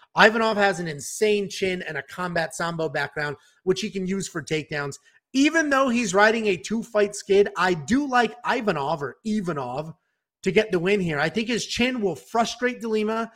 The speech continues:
and if he gets a takedown, he's gonna have a clear advantage on top. Six of De Lima's seven losses are by submission, and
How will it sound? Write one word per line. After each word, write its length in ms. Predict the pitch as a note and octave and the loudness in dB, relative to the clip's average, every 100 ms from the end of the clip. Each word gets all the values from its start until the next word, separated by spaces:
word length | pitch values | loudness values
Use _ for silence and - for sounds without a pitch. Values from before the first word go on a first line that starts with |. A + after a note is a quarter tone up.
| _ _ - | _ _ 0
and 120 | G3 | 2
if 60 | G3 | 2
he 100 | F3+ | 2
gets 240 | G#3 A#3 | 0 2
a 80 | A#3 | 0
takedown, 500 | - G#3 G3+ A#3 A3+ | 4 4 4 0 0
he's 140 | G3 | 0
gonna 140 | F#3+ F3 | 0 0
have 120 | E3 | -2
a 60 | |
clear 260 | D3 G3 F3+ | -4 0 0
advantage 400 | D3+ D#3 D3 C3+ | 0 -2 -4 -4
on 140 | B2+ | -6
top. 320 | B2 C3+ B2+ - _ _ _ | -6 -4 -4 -8 _ _ _
Six 480 | - - C#4+ C#4+ - | -14 -2 -2 -2 -4
of 200 | - F#3 | -4 2
De 100 | G#3+ | 2
Lima's 380 | A3 G#3+ G3+ - | 4 2 0 0
seven 260 | A3+ A3 | 0 0
losses 400 | G3+ G3+ G3 F#3+ F3 | 0 0 -2 -6 -2
are 220 | F3+ G#3 | 2 4
by 200 | F#3 F#3+ | 4 2
submission, 600 | F#3+ - E3+ F#3 - F3+ | 0 -4 -4 -4 -2 -4
and 140 | E3 | -4